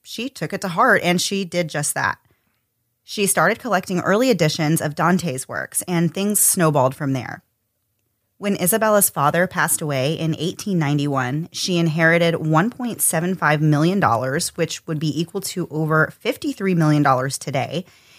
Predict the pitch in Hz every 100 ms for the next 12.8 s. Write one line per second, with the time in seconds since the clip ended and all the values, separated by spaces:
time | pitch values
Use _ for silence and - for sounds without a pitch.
0 | _ - 185 185 185 - 240 - 208 175
1 | 170 170 170 190 160 151 165 - 165 208
2 | 175 151 151 151 - 170 160 175 214 214
3 | - - 165 165 151 160 147 151 156 143
4 | - 160 151 170 151 143 175 170 143 -
5 | - - - - _ _ _ _ _ _
6 | _ _ _ _ 190 - - 254 - 220
7 | 175 170 208 185 156 143 151 170 160 165
8 | 180 151 160 156 156 143 156 185 180 -
9 | 156 - 160 147 - 156 147 165 156 147
10 | 135 143 - 143 190 233 160 - 120 120
11 | 180 180 170 165 165 165 165 185 147 139
12 | - 143 139 143 175 143 -